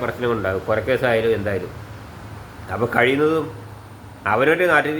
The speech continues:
എന്തെങ്കിലും ജോലി എടുക്കാൻ പറ്റുമെങ്കിൽ ഏറ്റവും നല്ലത്. ഗൾഫിൽ യമനിലും കുമനിലൊക്കെ പോയി കഴിഞ്ഞാൽ ഉള്ള പ്രശ്നം ഇതാണ്. കാരണം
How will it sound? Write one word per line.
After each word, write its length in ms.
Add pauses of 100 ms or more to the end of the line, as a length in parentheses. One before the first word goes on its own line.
(120)
എന്തെങ്കിലും 360
ജോലി 240
എടുക്കാൻ 260
പറ്റുമെങ്കിൽ 420
ഏറ്റവും 240
നല്ലത്. 200 (360)
ഗൾഫിൽ 320 (120)
യമനിലും 440
കുമനിലൊക്കെ 480
പോയി 180
കഴിഞ്ഞാൽ 280 (260)
ഉള്ള 180
പ്രശ്നം 300
ഇതാണ്. 200 (1400)
കാരണം 260